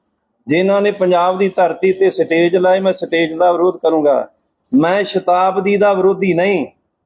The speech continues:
ਪਰ ਇਹਨਾਂ ਨੇ ਅੱਜ ਤੋਂ ਦਸ ਸਾਲ ਪਹਿਲਾਂ ਧੰਨ ਸਤਿਗੁਰੂ ਸ਼੍ਰੀ ਗੁਰੂ ਗ੍ਰੰਥ ਸਾਹਿਬ ਜੀ ਦੇ ਪਾਵਨ ਤਿੰਨ ਸੌ ਅਠਾਈ ਸਰੂਪ ਲਾਪਤਾ ਕੀਤੇ ਆ।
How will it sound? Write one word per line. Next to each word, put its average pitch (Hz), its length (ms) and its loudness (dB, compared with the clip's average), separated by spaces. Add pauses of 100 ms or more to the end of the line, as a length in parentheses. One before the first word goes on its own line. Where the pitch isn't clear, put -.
(680)
ਪਰ 180 220 0 (120)
ਇਹਨਾਂ 254 360 0
ਨੇ 202 280 0 (220)
ਅੱਜ 185 140 0
ਤੋਂ 190 720 -2 (520)
ਦਸ 175 440 -4
ਸਾਲ 240 200 0
ਪਹਿਲਾਂ 185 540 -2 (640)
ਧੰਨ 170 280 -2
ਸਤਿਗੁਰੂ 190 560 0
ਸ਼੍ਰੀ 196 300 0
ਗੁਰੂ 202 260 0
ਗ੍ਰੰਥ 175 260 0
ਸਾਹਿਬ 190 220 0
ਜੀ 190 160 -2
ਦੇ 190 180 0 (120)
ਪਾਵਨ 175 500 0
ਤਿੰਨ 180 300 -2
ਸੌ 185 180 -2
ਅਠਾਈ 185 460 -2
ਸਰੂਪ 185 340 -2
ਲਾਪਤਾ 175 640 0
ਕੀਤੇ 185 420 -2
ਆ। 135 200 2